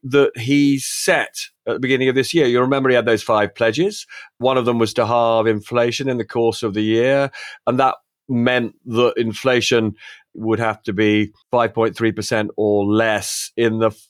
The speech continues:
final three months of this year. And we've just had the C P I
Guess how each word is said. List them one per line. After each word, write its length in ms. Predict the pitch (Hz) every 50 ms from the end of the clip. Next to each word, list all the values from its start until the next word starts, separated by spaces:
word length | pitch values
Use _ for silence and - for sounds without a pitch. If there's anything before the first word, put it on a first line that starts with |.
| _ _ -
final 460 | 135 123 123 123 117 117 113 113 107
three 360 | 104 - - - 120 120 117
months 320 | 113 120 120 117 110 -
of 140 | 113 101 90
this 220 | 92 104 95 - -
year. 360 | 101 101 98 98 107 110 107 - - - - - -
And 160 | - 127 127
we've 180 | 131 135 127 127
just 320 | - 185 175 151 - -
had 720 | - - - - - - 156 156 151 143 131 127 120 95 - - _ _ _ -
the 480 | 107 101 123 123 120 120 120 117 107 - - - - - - - -
C 340 | - - - - 160 147 139
P 220 | - 131 123 120
I 540 | 113 113 113 110 110 107 107 107 107 107